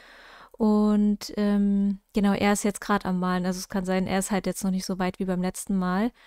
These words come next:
Bisschen was war halt anders und er hat jetzt auch noch keine, noch kein neues Outfit. Ich glaub, wir hatten ihm ja eigentlich ein neues Outfit gegeben.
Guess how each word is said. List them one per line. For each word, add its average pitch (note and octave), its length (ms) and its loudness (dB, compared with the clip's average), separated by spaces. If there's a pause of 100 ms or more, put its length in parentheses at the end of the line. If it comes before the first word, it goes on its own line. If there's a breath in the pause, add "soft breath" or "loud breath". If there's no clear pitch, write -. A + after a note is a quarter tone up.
(1080 soft breath)
Bisschen G3 320 -2
was F#3 280 -4
war F#3 80 0
halt F#3+ 160 0
anders G3 340 0
und G3+ 160 -8
er G3 120 0
hat G3 140 0
jetzt - 200 -6
auch G3 120 -4
noch G3 180 -2
keine, G3 880 -2 (840)
noch G#3 140 -2
kein G#3+ 220 2
neues G3 260 0
Outfit. G#3 500 -4
Ich - 140 -12
glaub, F#3+ 220 -4
wir G3+ 100 -2
hatten G3+ 160 -6
ihm G#3 160 -2
ja G3 120 -2
eigentlich G3 300 -8
ein G3+ 40 -2
neues G3 280 -6
Outfit - 320 -8
gegeben. G3 420 -4